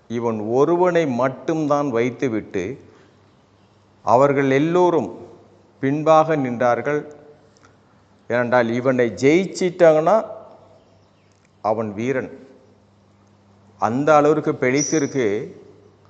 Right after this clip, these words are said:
ஒரு பெரும் வீரனாக கோலியாத் இருந்தான். அந்த கோலியாத்துக்கு முன்பாக ஒரு சிறிய துரும்பாகத்தான் தாவீது நின்றார்.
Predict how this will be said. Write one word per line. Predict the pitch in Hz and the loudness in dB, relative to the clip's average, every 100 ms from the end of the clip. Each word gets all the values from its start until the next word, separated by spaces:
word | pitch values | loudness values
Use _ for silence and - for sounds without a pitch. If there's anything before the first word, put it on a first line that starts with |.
| _ | _
ஒரு | 110 120 | -6 -4
பெரும் | 113 139 156 165 | 0 2 2 -2
வீரனாக | 113 147 165 160 151 143 | -2 0 0 0 0 -2
கோலியாத் | 135 113 120 117 113 107 | -2 0 2 0 -2 -4
இருந்தான். | 95 90 85 - - - _ _ _ _ _ _ _ _ _ _ _ _ _ _ _ _ _ _ | -8 -6 -8 -10 -20 -20 _ _ _ _ _ _ _ _ _ _ _ _ _ _ _ _ _ _
அந்த | 107 107 | -8 -6
கோலியாத்துக்கு | 98 120 143 156 151 151 147 139 | -2 2 4 6 6 4 -2 -4
முன்பாக | 117 120 123 135 110 101 107 143 - - - _ _ _ _ _ _ _ _ _ - | -4 -4 -2 0 0 -2 -4 -6 -16 -20 -20 _ _ _ _ _ _ _ _ _ -6
ஒரு | 110 110 | -2 -2
சிறிய | 110 - 151 156 175 175 170 - | -6 -4 -2 0 0 -2 -2 -6
துரும்பாகத்தான் | 139 147 170 165 156 143 139 - 127 - - 101 | -2 0 0 2 2 4 0 0 -2 -4 -14 -4
தாவீது | 107 110 117 127 120 107 | 2 2 2 -2 -4 -4
நின்றார். | 101 95 92 90 | -6 -6 -4 -4